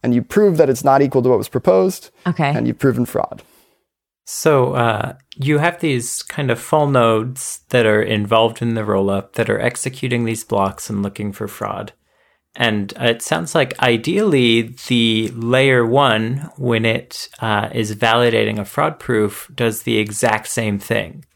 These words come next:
Speaker 3: Uh, it goes from checkpoint to checkpoint and executes everything in between to make sure it's right.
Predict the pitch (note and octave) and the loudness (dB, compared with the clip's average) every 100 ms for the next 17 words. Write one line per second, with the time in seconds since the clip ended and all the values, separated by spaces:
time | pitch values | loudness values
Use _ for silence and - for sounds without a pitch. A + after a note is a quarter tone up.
0 | _ _ _ _ _ - A2 G2 G#2+ A#2 | _ _ _ _ _ -6 0 0 2 0
1 | A2 - A#2 A2+ - - A#2 G2+ G2 - | 0 2 2 2 -2 -2 -2 -2 -4 -2
2 | C3 - A#2+ A2+ G#2+ - - - D#3+ C3+ | -2 -2 -6 -4 -4 -2 -2 -2 -2 -2
3 | B2+ A#2 A2+ - - B2 B2 A#2 A#2 A2 | -4 -4 -4 -6 -6 -6 -2 -2 -2 -6
4 | - A2 G#2 G2+ - B2 G#2+ G#2 - G#2+ | -6 -4 -4 -6 -6 -4 -2 -4 -4 -6
5 | G2 - A2 G2 - G2 G2 G2 _ - | -6 -4 -4 -4 -8 -6 -6 -8 _ -20